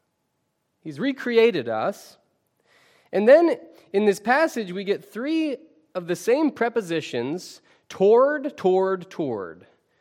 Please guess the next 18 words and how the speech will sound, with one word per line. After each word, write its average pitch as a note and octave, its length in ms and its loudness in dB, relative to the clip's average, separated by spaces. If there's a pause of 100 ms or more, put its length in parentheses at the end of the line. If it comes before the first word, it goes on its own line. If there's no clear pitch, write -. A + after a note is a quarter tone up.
(260)
Or E3 140 0
here B3+ 200 -2
it's F#3+ 140 -6
translated C#3+ 580 -2
to, F#3+ 300 -6
to, D#3+ 280 -2
and C3 140 -4
for. A2 520 -8 (1000)
The G3 120 2
idea A3+ 300 2
is G#3 280 2
he's, G3 260 -6 (180)
he's F#3+ 220 -8 (220)
rebegotten G3+ 840 0
us C3 640 -6 (580)
and F3+ 140 2
redestined F3 1300 0
us B2 720 -6